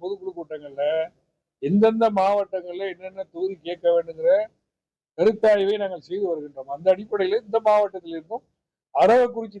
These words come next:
தொகுதியை கேட்க வேண்டும் என்று சொல்லியிருக்கின்றார்கள். எல்லா மாவட்ட பொதுக்குழு முடிஞ்ச உடனே முதல் வாரத்துல திமுக தேர்தல் பணிக்குழு அவங்க பேச்சுவார்த்தைக்கு குழு அமைக்கும் போது நாங்கள் அமைப்போம்.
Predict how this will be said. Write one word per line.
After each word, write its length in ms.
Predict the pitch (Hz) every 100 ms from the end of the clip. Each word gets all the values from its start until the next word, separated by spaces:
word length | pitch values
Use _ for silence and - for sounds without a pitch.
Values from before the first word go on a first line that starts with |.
| 196
தொகுதியை 280 | 196 202 185 190
கேட்க 180 | 196 208
வேண்டும் 240 | 196 185 170
என்று 160 | 151
சொல்லியிருக்கின்றார்கள். 720 | 156 185 180 180 185 180 190 240 _ _ _ _ _ -
எல்லா 280 | 156 202 226 233 208
மாவட்ட 340 | 202 233 220 208 180
பொதுக்குழு 320 | 208 208 202 190
முடிஞ்ச 180 | 190 180 170
உடனே 200 | 185 220 202
முதல் 220 | 196 202
வாரத்துல 400 | 190 180 - 160 - - _ _ _ _ _ _
திமுக 460 | 208 247 247 202 233 233
தேர்தல் 340 | 202 226 220 196
பணிக்குழு 400 | 202 196 196 185 180 160
அவங்க 180 | 165 185 175 170 160
பேச்சுவார்த்தைக்கு 600 | 180 202 208 202 190 165 _
குழு 140 | 196 202
அமைக்கும் 260 | 185 185 190
போது 140 | 202
நாங்கள் 280 | 180 190 180
அமைப்போம். 420 | 165 160 170 208